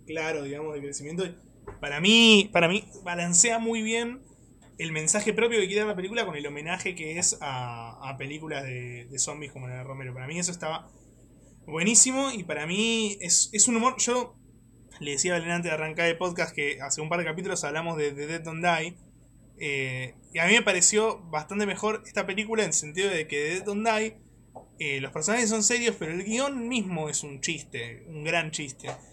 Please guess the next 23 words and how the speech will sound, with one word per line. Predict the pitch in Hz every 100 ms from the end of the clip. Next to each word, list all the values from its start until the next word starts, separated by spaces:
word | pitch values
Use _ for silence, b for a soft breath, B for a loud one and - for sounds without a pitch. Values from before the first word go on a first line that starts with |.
| B B
Y | - 196
esta | 208
película | 220 254 247
la | 214
sentí | - 175 196
al | 185
revés, | 170 151
la | 139
sentí | 131 143 196
como | 208 185
que |
es | 202
un | 220
guión | 208 220
que | 220
está | 202
bueno, | 208 240 226
es | 196 -
una |
historia | 175 190 180
que |
está | 170 170
copada, | 175 180 202 190 233